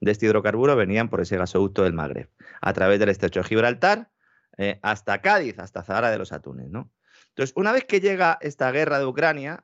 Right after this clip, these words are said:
las sanciones occidentales comienzan a poner la diana a los hidrocarburos rusos,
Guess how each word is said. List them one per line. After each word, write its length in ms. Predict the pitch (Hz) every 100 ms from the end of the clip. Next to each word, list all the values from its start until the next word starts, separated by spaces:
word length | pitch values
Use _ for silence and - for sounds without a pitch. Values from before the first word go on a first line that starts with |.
| _
las 200 | 107 107
sanciones 340 | 107 143 170
occidentales 540 | 170 170 151 160 131 -
comienzan 520 | 101 113 156 170 147
a 80 | 110
poner 280 | 113 139
la 100 | 127
diana 240 | 117 135 131
a 40 |
los 140 | 107 98
hidrocarburos 560 | 92 87 87 117 135
rusos, 400 | 156 165 156 -